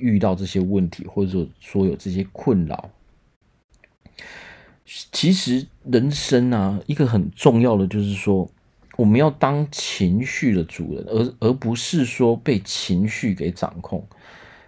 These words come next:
哦，尤其是当我们被负面的情绪所掌控的时候，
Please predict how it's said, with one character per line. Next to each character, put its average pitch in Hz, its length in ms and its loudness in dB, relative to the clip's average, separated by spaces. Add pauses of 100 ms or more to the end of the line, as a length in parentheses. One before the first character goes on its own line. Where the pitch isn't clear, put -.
哦， - 160 -4
尤 139 120 8
其 170 200 6
是 147 300 0 (180)
当 165 340 2
我 104 120 2
们 87 200 0
被 135 160 0
负 170 320 2
面 127 240 2
的 101 80 4
情 95 380 0
绪 123 200 -2
所 107 240 -2
掌 - 240 -6
控 104 220 0
的 87 80 0
时 92 160 -4
候， 80 160 -4